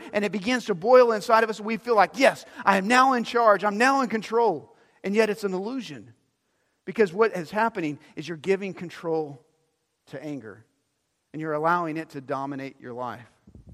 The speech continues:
Some of you are going, "Well, what? I, I feel like I'm in pretty, I'm in control." Here's some of the ways that s-, anger begins to manifest itself. You ready? And begins to gain control. We know that we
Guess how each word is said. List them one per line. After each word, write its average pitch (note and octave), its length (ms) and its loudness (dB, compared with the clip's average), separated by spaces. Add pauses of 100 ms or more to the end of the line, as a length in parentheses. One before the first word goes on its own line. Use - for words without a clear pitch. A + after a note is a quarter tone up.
(680)
Some F#3+ 180 -6
of E3 100 -6
you D3+ 160 -4
are C#3+ 80 -8
going, C3+ 200 -8
"Well, E3+ 120 -8
what? F#3+ 300 -6
I, - 200 -8
I - 40 -6
feel A#4+ 160 -2
like A#3+ 140 0
I'm G3+ 140 0
in G3 60 -8
pretty, A#3 320 -6
I'm A3+ 160 0
in C4 140 -6
control." A3 600 -4 (1000)
Here's A3+ 160 -6
some A#3+ 140 -4
of G3 60 -2
the F#3 80 -2
ways F3 260 0
that D#3 60 -10
s-, - 180 -16 (160)
anger E3 280 -6
begins D3 420 -8
to D3+ 80 -12
manifest C#3 500 -10
itself. B2+ 340 -10
You A#2 80 -14
ready? D3+ 240 -6 (360)
And E3+ 100 -8
begins D#3+ 320 -2
to D#3+ 80 -8
gain D3+ 200 -4
control. C3+ 500 -10 (640)
We F#3+ 100 -4
know A3 220 4
that C4 100 -2
we G#3+ 160 4